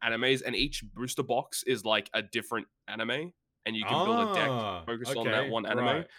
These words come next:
Speaker 1: Um, so, yeah, it's, it's a bit, it's a bit different. Uh, I don't know if that's coming into English, maybe because of rights in all different animes, it might be hard to make
Speaker 2: Oh,
Speaker 1: that
Speaker 2: dude,
Speaker 1: into English.
Speaker 2: imagine the, the, the, <laughs> the logistics of that is, would be
Speaker 1: Mm.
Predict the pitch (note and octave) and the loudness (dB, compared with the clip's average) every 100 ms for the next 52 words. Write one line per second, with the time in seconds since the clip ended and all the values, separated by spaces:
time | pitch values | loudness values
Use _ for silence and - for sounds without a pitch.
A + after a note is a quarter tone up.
0 | _ _ _ _ _ - A2+ A2 G#2+ G#2+ | _ _ _ _ _ 0 2 2 0 -4
1 | G2+ _ _ - C3 B2+ B2 C#3 D3 D#3+ | -8 _ _ -2 2 4 2 4 4 4
2 | - E3 G3+ F3+ - G3 F#3+ C#3+ C#3+ G3 | 0 -2 0 -2 -4 -6 -2 -2 0 -2
3 | - _ _ _ A2+ G#2+ D3 E3 - D3+ | -2 _ _ _ 0 2 4 4 4 0
4 | - D3+ C#3 C#3+ - C3 C3+ E3+ - - | -2 -2 0 -2 -2 -2 -2 -2 -4 -4
5 | B2 B2 B2 A#2+ A#2 A2 B2+ A2+ G2 G#2 | 0 0 2 0 -2 -4 -6 -6 -2 4
6 | A2 B2 - A2 A2+ A2 A2+ - G2+ A2 | 4 4 -2 -4 -4 -6 -8 -4 -2 0
7 | B2 A#2+ - - G#2+ G#2 - G#2+ G#2 G#2 | 0 0 -6 -6 -4 -4 -6 -6 -2 -4
8 | G#2+ G2+ F#2 F2+ F2+ F#2 F#2 F#2+ G#2+ G2 | -4 -10 -6 -4 -4 -4 -6 -6 -4 -4
9 | G2+ A2 E3 G#2 F#2+ G2 F#2 - _ _ | 0 0 -2 -4 -4 -4 -4 -8 _ _
10 | _ _ G#2+ G#2+ F#2+ F2 G#2 G2 G2 F#2+ | _ _ -4 -4 -4 -4 -2 -2 -2 -4
11 | G2 A2 B2+ B2 G#2+ A2 G2 B2 - A#2 | -6 -8 -2 -2 -2 -6 -2 0 0 -2
12 | - G2+ E2+ F#2 G2 E2+ E2 F2 E2 F#2+ | -4 -6 -2 2 2 0 -6 -14 -10 -2
13 | B2+ | 0